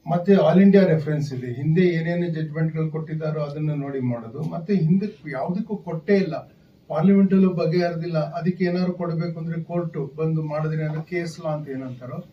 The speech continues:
ಅದೆಲ್ಲ ಕ್ರೋಢೀಕರಿಸಿ ನೀವು ಆ ಒಂದು ಎ ಐ ಗೆ ಕೊಟ್ಬಿಟ್ರೆ ಸುಮಾರು ಒಂದು ವಾರದಲ್ಲಿ ಈ ಐದು ಕೋಟಿ ಕೇಸು ರಿಸಾಲ್ವ್ ಆಗುತ್ತೆ ಅಂತ ಅನ್ಸುತ್ತೆ.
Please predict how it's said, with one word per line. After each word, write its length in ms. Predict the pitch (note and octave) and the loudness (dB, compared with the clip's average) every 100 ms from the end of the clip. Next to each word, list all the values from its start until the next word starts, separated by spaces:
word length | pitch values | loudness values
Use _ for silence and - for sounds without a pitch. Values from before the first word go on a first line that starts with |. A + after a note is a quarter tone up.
| _ _ _ _ E3+ | _ _ _ _ -4
ಅದೆಲ್ಲ 340 | F#3 A3 A#3 | 0 2 0
ಕ್ರೋಢೀಕರಿಸಿ 920 | - F3+ G3 G3 F#3+ F#3 F3+ E3+ G3 | 2 4 6 6 2 0 -2 0 2
ನೀವು 380 | F3+ E3+ F3+ D#3 | 2 2 -2 -2
ಆ 240 | D3 D3+ | -4 -8
ಒಂದು 720 | D#3+ D3+ D3 C#3+ C3+ C3+ C3 - _ _ _ _ _ - | -4 -4 -2 -4 -6 -8 -14 -18 _ _ _ _ _ -4
ಎ 140 | D#3 | 2
ಐ 260 | F#3+ G3+ F#3+ | 8 8 8
ಗೆ 160 | E3 D#3 | 6 0
ಕೊಟ್ಬಿಟ್ರೆ 680 | D#3 D3+ D3 A#2+ A#2 B2 - _ _ _ _ _ | -2 -2 -6 -8 -8 -10 -16 _ _ _ _ _
ಸುಮಾರು 400 | - F#3 F#3+ F#3+ | -4 2 4 4
ಒಂದು 260 | E3+ F3+ F3+ | 4 2 2
ವಾರದಲ್ಲಿ 460 | F3 F3+ E3+ F3 C3+ | 0 -2 -2 -2 -2
ಈ 400 | C3 D3 D3+ D#3+ | -6 -6 -4 -2
ಐದು 180 | E3 | -2
ಕೋಟಿ 280 | D#3+ D#3+ F3+ | -2 -4 -4
ಕೇಸು 320 | D#3 D#3+ F#3+ | -6 -4 -4
ರಿಸಾಲ್ವ್ 380 | C3+ B2+ C#3+ C3 | -4 -4 -6 -6
ಆಗುತ್ತೆ 300 | A#2+ A#2 A#2+ | -8 -10 -14
ಅಂತ 180 | A#2 A2+ | -16 -16
ಅನ್ಸುತ್ತೆ. 480 | G#2 _ B2 - | -20 _ -20 -20